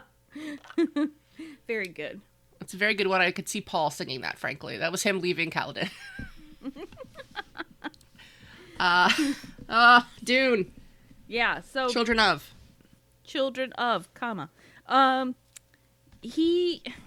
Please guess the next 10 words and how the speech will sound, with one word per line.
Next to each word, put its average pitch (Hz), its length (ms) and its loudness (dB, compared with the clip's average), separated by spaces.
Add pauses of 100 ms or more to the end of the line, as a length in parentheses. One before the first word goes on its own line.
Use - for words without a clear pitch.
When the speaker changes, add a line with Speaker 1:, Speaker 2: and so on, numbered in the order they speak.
(100)
Speaker 1:
he's 254 240 -4
still 370 280 -10
trancing 240 580 -4
out 185 460 -4 (520)
but 240 160 2
he's 254 240 -8
able 302 380 -6
to 302 120 -10
notice 220 380 -4
that 185 320 -2